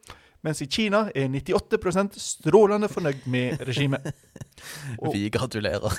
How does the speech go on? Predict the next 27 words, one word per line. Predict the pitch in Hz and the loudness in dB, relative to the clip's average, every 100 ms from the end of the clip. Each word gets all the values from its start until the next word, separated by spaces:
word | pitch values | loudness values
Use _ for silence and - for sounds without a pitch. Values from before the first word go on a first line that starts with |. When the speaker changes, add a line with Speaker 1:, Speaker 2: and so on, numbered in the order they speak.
| - - | -2 -4
Speaker 2:
<laughs> | - - _ | -6 -18 _
Speaker 1:
og | - | -2
konklusjonen | - 139 131 208 226 220 | 0 -4 0 2 2 2
er | 170 | 0
jo | 147 | 2
da | 131 | 2
åpenbart | 123 127 117 107 - | 0 -2 -2 -2 -8
klar, | - 135 214 240 | -2 4 4 4
at | 220 - | 0 -6
Kina | - - 233 196 220 | -8 -2 0 0 0
må | 175 175 190 | 0 -4 -4
styrke | - 160 - 165 | -4 -4 -4 -6
sin | 165 175 | -4 -6
innflytelse | - 139 117 120 123 | -6 -6 -6 -8 -6
på | 135 131 | -4 -2
den | 156 | -4
globale | - 147 147 117 113 123 - | -6 -6 -2 -2 -2 -4 -8
diskursen. | 165 139 - 156 147 127 - - - - - _ _ _ _ | -10 -10 0 0 0 -6 -8 -20 -20 -20 -20 _ _ _ _
Eh, | - 131 131 - | -12 -10 -6 2
og | 170 156 - | 2 2 -4
Xi | - 196 | -2 0
Jinping | 175 202 214 220 | 0 0 0 0
sine | 170 139 | -2 -4
tanker | - 180 190 208 202 | 0 0 2 2 2
må | 196 202 135 139 | 2 2 2 0
nå | 170 139 - | 2 0 2
inn | 175 135 | 0 0